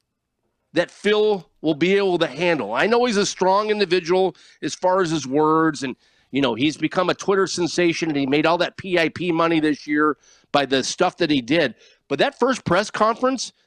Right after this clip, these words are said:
that he has at whatever tournament it is, is gonna be, is gonna be, it's not gonna be one of those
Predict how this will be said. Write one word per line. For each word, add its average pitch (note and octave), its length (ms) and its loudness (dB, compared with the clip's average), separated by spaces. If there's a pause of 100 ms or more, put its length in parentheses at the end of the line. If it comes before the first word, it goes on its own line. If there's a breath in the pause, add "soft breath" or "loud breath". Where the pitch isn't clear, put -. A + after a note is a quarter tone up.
that C#3+ 140 0
he G#3 200 2
has G3+ 400 2
at C#3+ 200 -2
whatever D#3 340 0
tournament G#3 420 0
it E3 60 2
is, F#3+ 400 0 (300)
is D3 120 -2
gonna E3 220 0
be, F#3+ 300 0 (320 soft breath)
is F3 160 0
gonna G3 240 2
be, E3+ 400 0 (320)
it's F#3 220 0
not C#4 200 2
gonna A3+ 160 0
be G3+ 160 2
one F#3+ 180 2
of F#3+ 60 0
those D#3+ 280 0